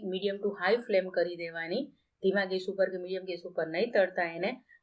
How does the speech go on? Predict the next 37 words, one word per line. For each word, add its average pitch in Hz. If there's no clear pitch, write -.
અને 175
એક 233
વડું 190
નાખ્યા 180
પછી 180
એ 180
થોડુંક 247
ઉપર 196
આવી 233
જાય 190
પછી 220
જ 214
બીજું 196
વડું 175
નાખજો. 170
એક 247
સાથે 196
વધારે 175
વડું 190
નહીં 202
નાખી 190
દેતા, 185
નહીંતર 277
પછી 202
અહીંયા 190
તેલ 254
ઠંડુ 240
પડી 202
જશે 175
અને 175
વડા 165
ફાટી 233
જશે 180
અથવા 190
પછી 175
એ 294
તેલ 180